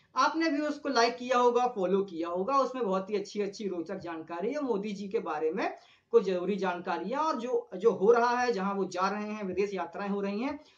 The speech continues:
उनके बारे में news आती रहती हैं। लेकिन इन्होंने बदनाम करने के तहत ये जो है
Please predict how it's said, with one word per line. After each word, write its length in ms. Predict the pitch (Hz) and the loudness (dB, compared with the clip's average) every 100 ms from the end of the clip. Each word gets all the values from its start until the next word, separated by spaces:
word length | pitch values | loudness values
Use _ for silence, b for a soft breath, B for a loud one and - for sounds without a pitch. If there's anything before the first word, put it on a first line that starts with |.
| b 233 | b 0
उनके 280 | 240 262 | 2 4
बारे 260 | 226 190 185 | 4 4 2
में 120 | 208 | 0
news 320 | 185 214 285 - - | 0 0 0 -4 -2
आती 260 | 294 294 262 | -2 4 8
रहती 320 | 233 247 233 | 8 6 -4
हैं। 180 | 226 - b b b b 170 | -4 -10 b b b b 2
लेकिन 300 | 233 269 302 | 4 4 0
इन्होंने 420 | 247 240 269 277 | 2 2 2 0
बदनाम 420 | 208 180 214 277 | 0 0 2 2
करने 300 | 254 247 254 | 2 -2 -2
के 120 | 254 | -2
तहत 340 | 254 233 240 233 | -2 2 4 2
ये 340 | 226 220 233 220 | 4 10 10 10
जो 200 | 202 214 | 4 0
है 340 | 226 226 | 0 0